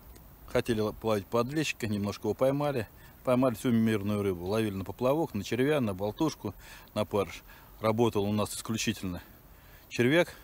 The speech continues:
ну и болтушечка. Вот в завершение дня мы вот переехали сюда на переезд. Эту дорогу у нас, знаете, да, на Собачий Параран.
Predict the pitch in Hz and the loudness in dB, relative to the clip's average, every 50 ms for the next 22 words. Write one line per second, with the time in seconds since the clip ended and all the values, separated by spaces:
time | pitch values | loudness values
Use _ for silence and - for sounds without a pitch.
0 | - - - 151 160 151 107 98 92 90 - - - - - - - 92 - - | -20 -10 -4 0 2 2 2 2 -2 -4 -4 -8 -8 -6 -8 -8 -8 -10 -12 -12
1 | - - - - - - - - - - - 117 107 110 120 120 - - 120 110 | -20 -20 -20 -20 -20 -20 -20 -20 -18 -6 -2 -2 2 2 2 2 4 4 2 4
2 | 107 104 95 - - - - - - - - - - - - - - - 110 113 | 4 0 -2 -4 -10 -18 -18 -18 -18 -20 -20 -20 -20 -20 -20 -20 -16 -8 2 6
3 | 123 120 113 107 104 104 104 - - 120 107 113 117 110 - 123 110 - - 151 | 6 8 8 8 6 4 2 2 2 4 4 6 4 4 4 2 0 0 -2 2
4 | 156 170 165 156 143 - 151 143 139 139 139 143 127 - - - - - - - | 4 4 4 4 4 4 4 4 4 4 6 4 4 2 -4 -20 -20 -20 -20 -20
5 | - - - - - - - - - - - 104 - - 101 92 98 104 101 101 | -20 -20 -20 -20 -20 -20 -20 -20 -16 -2 -2 -2 2 2 0 2 4 4 4 4
6 | 98 95 98 98 98 95 - - - - - - - - - - - - - - | 2 2 2 2 2 2 0 -2 -10 -14 -16 -18 -20 -20 -20 -20 -20 -18 -8 -6
7 | 95 92 98 98 95 92 - 98 92 98 95 95 98 98 98 95 92 90 - - | -2 0 2 4 4 4 2 0 2 2 2 2 2 2 2 2 2 0 -2 -6
8 | - - - - - - - 104 98 110 104 - - - 127 131 135 135 147 165 | -10 -12 -16 -16 -6 0 0 4 4 4 2 2 4 4 8 8 8 10 10 8
9 | 175 165 | 6 6